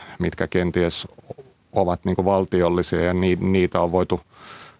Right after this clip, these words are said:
voitu valmistella, ää, jo niinku hyvin, hy-, hy-, hyvin kauan,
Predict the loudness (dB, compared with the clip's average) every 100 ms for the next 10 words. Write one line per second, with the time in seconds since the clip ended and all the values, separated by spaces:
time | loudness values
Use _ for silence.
0 | -4 0 2 0 2 2 2 -2 -2 -2
1 | 0 0 -4 -16 -16 -6 -2 0 0 0
2 | 0 -2 0 0 2 0 -4 -8 -10 -6
3 | -4 -4 -4 -18 -20 -20 -14 -2 2 2
4 | 2 2 4 4 4 0